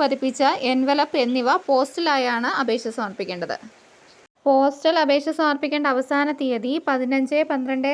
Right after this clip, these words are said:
രണ്ടായിരത്തി ഇരുപത്തിനാലാണ്. പോസ്റ്റൽ അപേക്ഷ സമർപ്പിക്കേണ്ട മേൽവിലാസം Directorate of Recruitment, Coast Guard Headquarters, Coast Guard Administrative Complex, സി വൺ, ഫേസ് സെക്കൻഡ്, ഇൻഡസ്ട്രിയൽ ഏരിയ, നോയിഡ, യു പി എന്ന മേൽവിലാസത്തിലേക്കാണ്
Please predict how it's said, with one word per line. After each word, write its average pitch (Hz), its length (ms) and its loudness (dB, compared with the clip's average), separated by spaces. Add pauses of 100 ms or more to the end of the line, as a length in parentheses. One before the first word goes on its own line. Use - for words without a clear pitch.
രണ്ടായിരത്തി 262 420 -2
ഇരുപത്തിനാലാണ്. 240 720 -2 (420)
പോസ്റ്റൽ 294 400 2
അപേക്ഷ 302 320 0
സമർപ്പിക്കേണ്ട 285 580 0
മേൽവിലാസം 254 680 -2 (100)
Directorate 269 560 2
of 285 80 -2 (100)
Recruitment, 262 520 -2 (100)
Coast 277 300 2 (100)
Guard 277 220 2
Headquarters, 254 600 0 (120)
Coast 269 340 2
Guard 285 240 2
Administrative 277 720 -2
Complex, 233 380 0 (580)
സി 285 140 0 (100)
വൺ, 330 160 2 (160)
ഫേസ് 285 320 0
സെക്കൻഡ്, 285 380 0 (100)
ഇൻഡസ്ട്രിയൽ 285 500 2 (120)
ഏരിയ, 247 220 2 (340)
നോയിഡ, 254 300 2 (300)
യു 254 100 0 (100)
പി 339 180 0
എന്ന 277 180 0
മേൽവിലാസത്തിലേക്കാണ് 262 1040 0